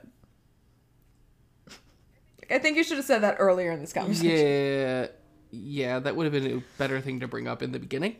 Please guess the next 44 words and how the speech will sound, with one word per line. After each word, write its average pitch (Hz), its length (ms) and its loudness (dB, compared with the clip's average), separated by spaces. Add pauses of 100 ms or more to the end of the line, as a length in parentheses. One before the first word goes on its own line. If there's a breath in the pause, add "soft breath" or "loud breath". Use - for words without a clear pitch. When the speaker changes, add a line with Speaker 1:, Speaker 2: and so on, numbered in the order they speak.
Speaker 2:
maybe? 240 280 -6 (960 soft breath)
Speaker 1:
Right, 208 420 4
yeah, 196 220 2
like, 170 300 -4 (220)
"I 254 160 6
am 277 140 4
here 233 520 0
because 208 360 2
Jason's 190 320 0
body 156 240 0
is 147 100 -10
missing 160 240 -10
from 165 140 -10
the 165 60 -8
morgue, 151 380 -8
and 190 120 0
I 185 80 -2
feel 190 180 0
like 170 180 0
he's 170 140 -12
going 160 180 -10
to 143 60 -14
come 147 140 -10
back." - 200 -8
Speaker 2:
Right. 139 220 -4 (1600 loud breath)
Speaker 1:
Oh, 320 140 8
that's 311 180 4
another 320 260 2
thing. 208 320 0
When 240 200 2
he 294 200 -2
first 247 300 0
shows 208 260 0
up, 208 220 2
he - 300 -6
specifically 247 680 -2
asks 175 380 0
if 180 140 -6
anyone 151 300 -8
is - 80 -14
staying - 280 -12
at 202 80 -12
the - 80 -10
lake. - 280 -14